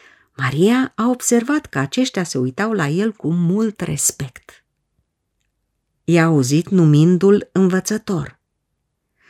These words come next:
Când Iisus a mers să-i salute pe mir și pe celelalte rude,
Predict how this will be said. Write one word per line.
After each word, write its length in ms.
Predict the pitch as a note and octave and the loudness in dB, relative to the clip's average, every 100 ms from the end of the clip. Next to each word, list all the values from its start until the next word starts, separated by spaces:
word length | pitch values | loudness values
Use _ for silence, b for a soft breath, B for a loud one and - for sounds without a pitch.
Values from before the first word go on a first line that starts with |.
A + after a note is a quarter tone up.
| b b b b b | b b b b b
Când 200 | - C4+ | 2 4
Iisus 340 | B3+ C4 E4 D4+ | 4 2 2 4
a 100 | A#3 | 4
mers 300 | E3+ G3+ - | 4 2 0
să-i 160 | G#3+ | 0
salute 460 | G3 C3+ D3+ F#3 A3 | 2 2 2 2 0
pe 180 | G#3+ F#3 | 2 2
mir 360 | D3 C3 D#3 | 4 4 2
și 240 | - - B2+ | 0 -6 -8
pe 160 | - - | -10 -6
celelalte 600 | G#2+ A2+ D3 D#3+ F3+ G3 | -4 -2 -2 -2 0 0
rude, 480 | D#3+ A#2 B2+ F3 | 2 0 0 -2